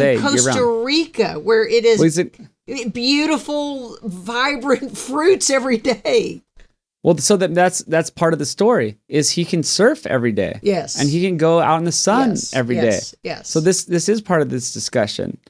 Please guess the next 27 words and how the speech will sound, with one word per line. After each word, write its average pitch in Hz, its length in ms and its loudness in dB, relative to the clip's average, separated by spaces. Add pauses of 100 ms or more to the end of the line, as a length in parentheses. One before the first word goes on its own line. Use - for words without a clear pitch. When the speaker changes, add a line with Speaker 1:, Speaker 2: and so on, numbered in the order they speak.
(200)
Speaker 1:
If 131 200 -4
you're 175 140 4
up 165 380 0
north 135 520 2 (460)
and 139 400 0
it's 120 180 -4
cold 175 440 2
all 139 160 4
winter, 156 580 2 (240)
yeah, 175 180 2
I 196 40 4
don't 196 160 2
think 190 160 0
you 196 100 -2
should 208 260 2
be 214 80 -2
eating 156 240 0
a 143 40 0
bunch 139 180 -2
of 127 100 -4
fruits, 117 460 -4 (300)
because 165 560 0
I 147 100 0
think 160 220 -2
your, 165 180 2
your 139 220 -2
whole 170 580 2